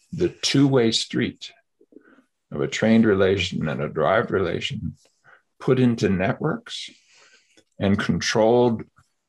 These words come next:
by cues for the particular relations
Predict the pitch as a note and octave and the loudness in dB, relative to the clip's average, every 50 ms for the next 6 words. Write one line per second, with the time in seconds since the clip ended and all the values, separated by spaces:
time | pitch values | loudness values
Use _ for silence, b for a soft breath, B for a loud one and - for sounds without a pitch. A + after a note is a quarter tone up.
0 | _ _ _ _ _ _ _ _ _ _ _ _ F#2+ E2+ E2 F2+ F2 F2+ F2+ - | _ _ _ _ _ _ _ _ _ _ _ _ -6 -2 0 0 0 0 -2 -4
1 | - - C3+ D#3+ F#3+ G#3 F#3+ - E2 - - - - G#2 G2 F#2 F2+ E2+ F#2 - | 0 2 4 4 6 4 4 2 0 -2 -4 -4 -2 0 0 0 0 0 -2 -4
2 | - - - - - - C3 - - A#2+ A2 G2 G2+ G2 F#2+ F#2 F2+ - - - | -4 -8 -10 -8 -4 -2 -2 -2 -2 -2 0 2 2 2 2 0 0 0 -2 0
3 | D#3 - E3 E3 - - - A3 A#3 A3 - - - _ | 2 2 0 0 0 0 0 0 0 0 -2 -6 -10 _